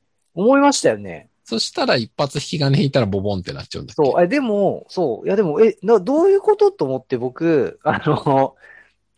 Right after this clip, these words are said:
Speaker 1: えっと、
Speaker 2: 巻き戻してみた。
Speaker 1: 二回目見た時に、
Speaker 2: うん。
Speaker 1: そう、あの、一時停止したんですよ。
Speaker 2: うん。
Speaker 1: そしたら、あの、ちゃんと治っ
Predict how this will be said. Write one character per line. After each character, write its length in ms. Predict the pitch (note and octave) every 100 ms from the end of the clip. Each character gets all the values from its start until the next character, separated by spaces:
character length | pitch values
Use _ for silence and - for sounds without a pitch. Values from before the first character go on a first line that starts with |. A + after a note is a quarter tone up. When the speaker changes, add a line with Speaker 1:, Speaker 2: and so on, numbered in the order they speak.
| _ -
Speaker 1:
え 120 | C3
っ 60 | A2+
と、 420 | A#2+ A2+ A2 -
Speaker 2:
巻 240 | D#3+ D#3 G#3+
き 60 |
戻 180 | A#3 E3
し 120 | A#3
て 60 | A3+
み 40 |
た。 100 | E3+
Speaker 1:
二 20 | -
回 100 | A#2
目 60 |
見 20 |
た 60 | A2
時 0 |
に、 240 | D3 A2+
Speaker 2:
う 20 | F#2
ん。 80 |
Speaker 1:
そ 320 | F#2 C#3 G2 E2
う、 20 |
あ 100 | -
の、 220 | C#3 B2+ - - -
一 280 | D#3 - A3
時 100 | G#3+
停 160 | B3
止 180 | F#3+ -
し 140 | -
た 100 | -
ん 40 | G2+
で 40 |
す 160 | - F2+
よ。 160 | D#2 -
Speaker 2:
う 60 | G#2
ん。 160 | F#2+ - _
Speaker 1:
そ 200 | - F3+
し 120 | F3+
た 80 | -
ら、 380 | F3+ D#3+ C3 -
あ 140 | B2+ D3
の、 280 | D3 C#3+ -
ち 100 | -
ゃ 80 | B3+
ん 80 | C#4+
と 140 | C#4
治 60 | C4+ C4+
っ 80 | C4+